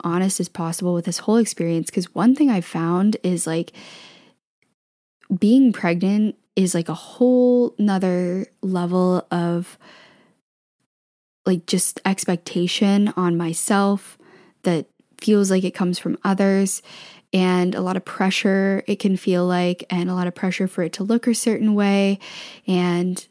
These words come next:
to feel a certain way and to be doing certain things and to be doing everything right. It's, like, something that I don't feel I've ever <laughs> experienced before at this level of intensity. So I wanna do my best to just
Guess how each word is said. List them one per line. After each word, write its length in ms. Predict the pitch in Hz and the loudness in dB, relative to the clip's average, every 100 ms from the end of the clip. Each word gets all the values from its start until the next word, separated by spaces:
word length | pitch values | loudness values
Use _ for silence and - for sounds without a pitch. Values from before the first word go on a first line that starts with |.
| _ | _
to 100 | 180 | -12
feel 300 | - 247 240 | 0 2 4
a 80 | 220 | 2
certain 360 | - 202 202 | 0 0 0
way 520 | 190 185 185 180 180 - | 0 0 2 0 0 -2
and 400 | 180 175 180 180 | -2 0 -2 -4
to 80 | - | -4
be 80 | 185 | -2
doing 280 | 226 233 220 | 2 4 4
certain 320 | 226 - 190 | 0 0 0
things 380 | - 190 185 185 | 0 0 0 0
and 100 | 185 | -2
to 80 | |
be 80 | - | -2
doing 300 | 185 226 226 | 2 4 4
everything 320 | 214 196 190 | 2 0 0
right. 180 | 180 180 | 0 0
It's, 160 | - - | -2 0
like, 140 | 190 | -2
something 400 | - 208 208 254 | 0 -2 2 2
that 160 | 226 180 | 2 2
I 220 | 175 175 - - _ _ _ _ _ _ _ _ _ _ _ - | 0 -2 -8 -20 _ _ _ _ _ _ _ _ _ _ _ -2
don't 300 | 180 185 - | 2 2 2
feel 180 | 190 180 | 2 2
I've 160 | 175 | 0
ever 420 | 160 175 170 - 220 - _ _ _ _ _ | 0 0 0 0 -2 -6 _ _ _ _ _
<laughs> 640 | _ _ _ _ _ _ _ | _ _ _ _ _ _ _
experienced 640 | 196 - - 185 180 190 - | 0 0 -2 0 0 0 -2
before 260 | 190 190 | -4 -2
at 140 | 180 180 | -2 -2
this 180 | 180 | -4
level 220 | 175 170 170 | -4 -4 -4
of 100 | 175 | -2
intensity. 680 | 175 - 175 - 233 269 - - - - | -4 -4 -4 2 4 4 0 -12 -16 -16
So 160 | - 220 | -2 0
I 40 | |
wanna 260 | 202 226 254 | 4 4 4
do 140 | 220 | 4
my 140 | 208 180 | 2 2
best 360 | 175 180 - | 0 -2 -4
to 80 | - | -6
just 460 | 180 175 180 - | -4 -2 -2 -6